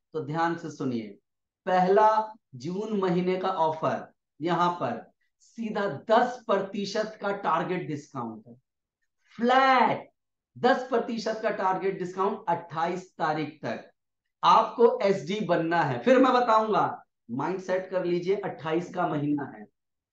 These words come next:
अभी से reverse calculation चालू कर दीजिए। दस परसेंट discount है, तेरह हजार पांच सौ करके आप इस महीने बन जाएंगे एसडी।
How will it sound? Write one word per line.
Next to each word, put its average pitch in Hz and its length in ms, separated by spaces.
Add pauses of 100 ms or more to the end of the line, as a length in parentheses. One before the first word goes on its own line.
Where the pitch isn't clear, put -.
(120)
अभी 165 280
से 214 180
reverse 185 380
calculation 175 580
चालू 156 320
कर 147 160
दीजिए। 123 260
दस 170 240
परसेंट 180 300
discount 190 480
है, 262 200 (420)
तेरह 196 280
हजार 190 500
पांच 226 260
सौ 226 160
करके 220 400 (460)
आप 170 280
इस 190 140
महीने 180 320
बन 170 200
जाएंगे 165 380
एसडी। 117 560